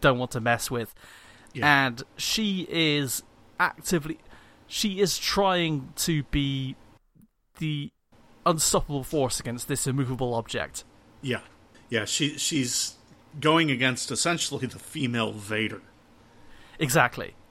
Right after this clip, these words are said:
Speaker 1: But, but she just, ah, they keep going back to these, ah, these absolutely brutal kicks. I'd
Speaker 2: Yeah.
Speaker 1: never given Kong the, I've seen a,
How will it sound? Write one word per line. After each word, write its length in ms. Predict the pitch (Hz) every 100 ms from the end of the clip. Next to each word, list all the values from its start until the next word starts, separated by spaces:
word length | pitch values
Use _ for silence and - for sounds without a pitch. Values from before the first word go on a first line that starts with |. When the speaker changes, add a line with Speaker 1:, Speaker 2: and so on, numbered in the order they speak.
| _ 180
Speaker 1:
But, 280 | 196 -
but 160 | 165 190 -
she 240 | - 185 -
just, 280 | 170 - - - - - - - - -
ah, 240 | - - -
they 120 | 185
keep 260 | - 247 214
going 160 | 160
back 160 | 143 -
to 100 | 143
these, 180 | 127 - -
ah, 180 | - -
these 220 | 220 175
absolutely 560 | - 226 - 156 131 120 - -
brutal 400 | 175 233 - 127
kicks. 500 | - 156 131 - - - - - - 202
I'd 180 | 202
Speaker 2:
Yeah. 120 | 165 247
Speaker 1:
never 140 | 320
given 340 | 277 240 202 143
Kong 400 | - 156 202 202
the, 140 | 131 - - -
I've 160 | - 156
seen 320 | - 277 233
a, 140 | -